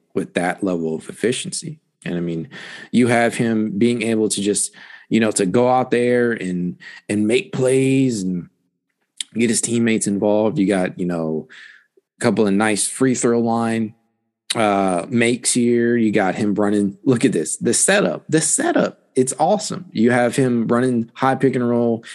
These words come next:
with Kevin Love, dishing out there. Uh, look how long this play is extending too. He's just cutting around out there.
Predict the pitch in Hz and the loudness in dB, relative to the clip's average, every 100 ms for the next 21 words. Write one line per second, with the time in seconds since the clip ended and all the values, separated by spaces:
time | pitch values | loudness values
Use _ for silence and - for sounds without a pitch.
0 | - 117 110 113 117 110 110 113 113 101 | -4 -4 0 0 0 0 0 0 -2 -4
1 | - - - - 131 - 120 113 110 107 | -10 -20 -12 0 0 2 -2 -2 -2 0
2 | 110 110 107 107 - _ 104 101 98 98 | 0 2 0 -2 -6 _ -2 0 2 0
3 | - 127 170 - 214 139 135 110 - - | 0 2 2 2 2 2 2 -2 -4 -2
4 | 127 135 - - 113 104 87 127 104 98 | 0 0 -2 -4 -2 -2 0 2 2 0
5 | 101 - 131 - 101 113 92 87 78 - | -4 -2 -4 -2 -2 0 0 -2 -6 -10
6 | - | -14